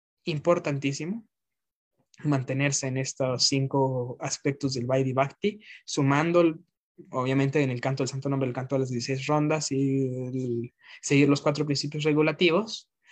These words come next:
Y por otro lado, ir avanzando hacia este tesoro que es el amor espontáneo por, por Sri Sri Radha y Krishna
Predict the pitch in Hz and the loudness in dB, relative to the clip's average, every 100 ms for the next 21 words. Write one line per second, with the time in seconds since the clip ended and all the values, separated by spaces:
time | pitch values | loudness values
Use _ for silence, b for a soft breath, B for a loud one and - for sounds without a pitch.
0 | B B 156 147 147 165 180 180 175 202 | B B -4 2 2 4 4 4 4 2
1 | 202 156 147 151 131 131 175 175 175 165 | 0 -2 0 0 -2 -8 -6 -4 -2 -4
2 | - 139 127 143 147 - 151 - - 160 | -4 -8 -6 -4 -4 -4 -6 -4 0 2
3 | 151 135 - 143 143 143 131 135 147 151 | 0 -2 -2 -2 -2 -4 -2 -2 0 -2
4 | 147 _ _ _ _ _ 147 135 - 123 | -6 _ _ _ _ _ -4 -4 -2 -4
5 | 131 160 151 135 131 120 - 135 - 135 | 0 0 0 -4 -6 -8 -10 -14 -4 -2
6 | 131 120 - 143 151 143 143 143 165 190 | 0 -2 -2 -2 0 -2 0 0 2 0
7 | - 240 269 | 0 -4 -4